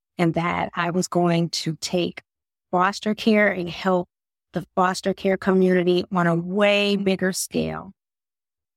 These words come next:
Um, my parents, they always thought that I could move mountains. I was the child that did all of the stuff that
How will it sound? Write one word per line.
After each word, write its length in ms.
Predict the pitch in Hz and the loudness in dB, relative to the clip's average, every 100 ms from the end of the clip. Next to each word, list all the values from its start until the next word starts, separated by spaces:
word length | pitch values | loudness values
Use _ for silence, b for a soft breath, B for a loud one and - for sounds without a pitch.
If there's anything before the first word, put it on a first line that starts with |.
| _ | _
Um, 420 | 180 175 170 185 185 | -4 -2 -4 -8 -6
my 200 | 214 208 | 0 0
parents, 800 | - - 277 285 269 254 - - - _ 180 208 | 0 2 4 4 4 0 -4 -12 -14 _ -10 -2
they 320 | 226 233 226 - | 0 0 -4 -2
always 720 | 220 247 294 277 247 233 233 - | 2 4 4 2 2 0 -2 -2
thought 240 | 202 196 - | 0 0 0
that 100 | 180 | 0
I 160 | 170 | 0
could 160 | - 190 | -4 -2
move 320 | 190 180 175 | 0 0 0
mountains. 720 | 175 170 170 - 151 160 - - | -2 -2 -6 -12 -16 -16 -18 -6
I 160 | 185 220 | -4 0
was 240 | 254 214 | 0 -2
the 140 | 202 | -4
child 640 | 185 - 190 185 185 185 180 - | -4 -2 -2 0 0 0 0 -2
that 260 | 165 165 | -4 -2
did 460 | 175 180 165 165 - _ _ _ - | 0 2 2 0 -4 _ _ _ 2
all 420 | 180 190 202 196 | 4 6 4 4
of 160 | 196 | 2
the 100 | 185 | 0
stuff 460 | 185 - 175 165 - | -2 0 0 0 -2
that 280 | 180 175 | -6 -6